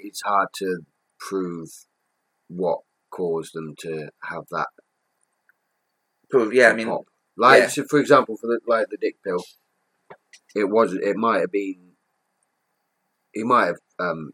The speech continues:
Speaker 1: injected himself or something, or he might have, like, he might have done something.
Speaker 2: He might have, and then
Speaker 1: He's
Speaker 2: used it
Speaker 1: adamant that he's not,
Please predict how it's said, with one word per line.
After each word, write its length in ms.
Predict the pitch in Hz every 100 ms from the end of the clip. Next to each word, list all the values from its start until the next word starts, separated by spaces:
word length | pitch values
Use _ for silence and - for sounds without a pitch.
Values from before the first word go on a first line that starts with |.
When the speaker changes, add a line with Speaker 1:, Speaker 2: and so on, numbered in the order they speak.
| -
Speaker 1:
injected 480 | 87 87 78 -
himself 280 | 82 78 82
or 60 | 80
something, 240 | 90 92
or 80 | 92
he 60 | 92
might 220 | 95 90
have, 100 | 87
like, 200 | 92 87 -
he 140 | 95 98
might 200 | 98 85
have 120 | 80
done 200 | 160 -
something. 300 | - 80 90 _
Speaker 2:
He 80 | 131
might 220 | 147 135
have, 120 | 113
and 80 | 113
then 80 | 120
Speaker 1:
He's 80 | 123
Speaker 2:
used 120 | 127
it 60 |
Speaker 1:
adamant 320 | 135 113 110 110
that 80 | 113
he's 120 | 107
not, 140 | 107